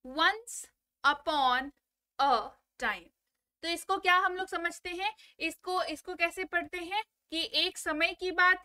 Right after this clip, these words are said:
है कि एक बार की बात है, है ना? एक समय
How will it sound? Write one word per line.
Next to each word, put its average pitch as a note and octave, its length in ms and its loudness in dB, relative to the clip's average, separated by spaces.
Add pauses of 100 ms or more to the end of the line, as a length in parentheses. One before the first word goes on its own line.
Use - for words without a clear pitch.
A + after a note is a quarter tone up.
है G#4+ 140 2 (340)
कि E4+ 140 0
एक D#4+ 340 0
बार A#3+ 380 4
की B3+ 120 -8
बात F#3 400 -2
है, G#3 260 -6
है C#4+ 60 -6
ना? G#4+ 220 0 (800)
एक F4 440 -2 (880)
समय D#4 640 0